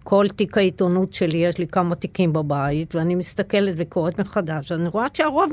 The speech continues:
מפרגנים והכל בסדר. רוב העם, זה בכלל לא מעניין אותו,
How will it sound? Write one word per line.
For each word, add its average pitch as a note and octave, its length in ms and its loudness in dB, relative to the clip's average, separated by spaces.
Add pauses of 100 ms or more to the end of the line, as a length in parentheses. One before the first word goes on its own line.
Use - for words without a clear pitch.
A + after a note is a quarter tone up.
מפרגנים C#4+ 680 2
והכל C4 280 0
בסדר. A#3+ 560 -4 (540)
רוב A3 640 4 (460)
העם, G#3+ 480 4 (420)
זה E3 220 0
בכלל F3+ 340 2
לא G#3+ 100 4
מעניין A3 420 4
אותו, E3 320 0